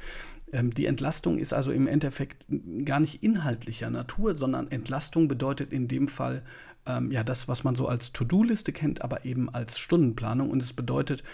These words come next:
dass man, dass der Gedanke, „Boah, was muss eigentlich noch und was hab ich schon?“, wegfällt. Und, ähm, mir geht's eben da-, darum, äh, bei diesen Strategien, ähm, dass man versucht,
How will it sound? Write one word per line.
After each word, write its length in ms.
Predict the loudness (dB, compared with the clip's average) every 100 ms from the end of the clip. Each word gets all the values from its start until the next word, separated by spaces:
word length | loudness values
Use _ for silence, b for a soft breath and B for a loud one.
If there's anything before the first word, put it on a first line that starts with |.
| B B B -2
dass 220 | 0 2
man, 240 | 2 2
dass 200 | -2 0
der 120 | 0
Gedanke, 640 | 0 2 6 6 6 0 -2 -6
„Boah, 200 | -2 0
was 220 | 0 4
muss 240 | 4 4
eigentlich 320 | 2 2 2 0
noch 200 | -2 -4
und 260 | -4 -4
was 180 | -2 -2
hab 120 | -2
ich 140 | -2 -4
schon?“, 300 | -2 -2 -4 B B 0
wegfällt. 560 | 2 2 -2 -6 -8 -16 -20
Und, 320 | -4 -2 0 -2
ähm, 320 | -4 -2 2
mir 160 | 2
geht's 240 | 2 0 -2
eben 220 | -2 -2
da-, 160 | -2 -8 _ -18
darum, 560 | -10 -6 -6 -4 -4 -4
äh, 120 | -4
bei 180 | -4 -2
diesen 280 | -2 -2 -2
Strategien, 800 | -4 -4 -6 -6 0 4 4 2 B B B B
ähm, 480 | -6 -2 -2 -2 -8 -10
dass 260 | -6 -2 0
man 340 | 0 0 -2 -8 -18 -20
versucht, 680 | -8 -6 2 2 4 0